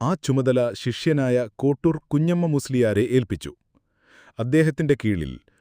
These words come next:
ജം പഠനം പൂർത്തിയാക്കിയാണ് ആ വിദ്യാർത്ഥികൾ ഉപരിപഠനത്തിന് പോയത്. കിതാബ് ഓതാൻ തലക്കെടുത്തൂരിലേക്ക് വന്ന ഈ വിദ്യാർത്ഥികളിൽ നിന്നാണ്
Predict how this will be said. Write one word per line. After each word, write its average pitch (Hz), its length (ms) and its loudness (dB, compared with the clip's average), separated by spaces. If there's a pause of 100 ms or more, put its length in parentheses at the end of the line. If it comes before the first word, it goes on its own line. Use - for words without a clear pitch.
(260)
ജം 123 440 0
പഠനം 143 340 2
പൂർത്തിയാക്കിയാണ് 110 1000 0 (240)
ആ 117 120 -2
വിദ്യാർത്ഥികൾ 123 680 -2 (100)
ഉപരിപഠനത്തിന് 107 760 0
പോയത്. 82 400 -2 (1000)
കിതാബ് 180 440 4
ഓതാൻ 147 380 2
തലക്കെടുത്തൂരിലേക്ക് 131 840 -2
വന്ന 110 340 -2
ഈ 147 160 -2
വിദ്യാർത്ഥികളിൽ 123 680 0
നിന്നാണ് 80 480 -4